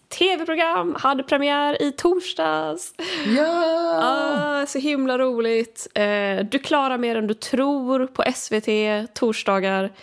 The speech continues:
Speaker 1: tjugo trettio, säger jag nu ganska självsäkert. Jag, jag, jag kollar ju inte linjärt, jag kollar ju på Play då.
Speaker 2: <laughs>
Speaker 1: Eh, så att, eh, jag är inte helt säker, men något, någon sån skum tid är det i alla fall.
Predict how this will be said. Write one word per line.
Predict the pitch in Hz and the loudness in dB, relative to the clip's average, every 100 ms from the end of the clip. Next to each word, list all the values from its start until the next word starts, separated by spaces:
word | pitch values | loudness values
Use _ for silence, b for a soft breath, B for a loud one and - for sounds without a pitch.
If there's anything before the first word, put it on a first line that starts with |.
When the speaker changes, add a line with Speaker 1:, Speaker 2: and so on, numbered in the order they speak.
| B B B B - | B B B B -8
Speaker 1:
tjugo | - 277 208 190 | -2 0 2 0
trettio, | 190 208 - | -2 -4 -2
säger | - - 196 170 196 | -6 -2 -2 2 2
jag | 440 320 | 2 2
nu | - | 0
ganska | 190 214 - | 0 -2 0
självsäkert. | 220 208 - - - 185 - - | 0 0 -2 -4 -2 -4 -4 -2
Jag, | 254 247 | -2 0
jag, | 220 220 240 247 | 0 2 0 -2
jag | 247 | -2
kollar | 262 240 | 0 0
ju | 214 220 | 2 0
inte | 220 - 175 | -2 -2 -2
linjärt, | 175 175 170 190 - | 0 -2 -2 -4 -2
jag | 208 | -6
kollar | - 202 | -2 0
ju | 214 | 2
på | - - | 0 -2
Play | 202 - - 247 311 370 311 | -6 -4 0 2 2 2 2
då. | 220 139 | 0 0
Speaker 2:
<laughs> | - 175 - 180 - | 0 -2 0 -2 0
Speaker 1:
Eh, | 226 220 214 | 0 0 -2
så | - 226 | -2 -4
att, | - | 0
eh, | 220 220 | 2 2
jag | 233 | 2
är | 330 | -2
inte | 330 | -2
helt | 226 | -2
säker, | 208 262 | -2 -2
men | 240 240 254 | 0 0 0
något, | 254 - | -2 -2
någon | 247 240 | 0 0
sån | 214 170 | -2 -4
skum | 160 - 214 214 | -6 -4 -4 -4
tid | 214 185 - | -4 -4 -2
är | - | -2
det | - - - | -2 -4 -2
i | |
alla | 180 180 | 0 0
fall. | - 220 | -2 -4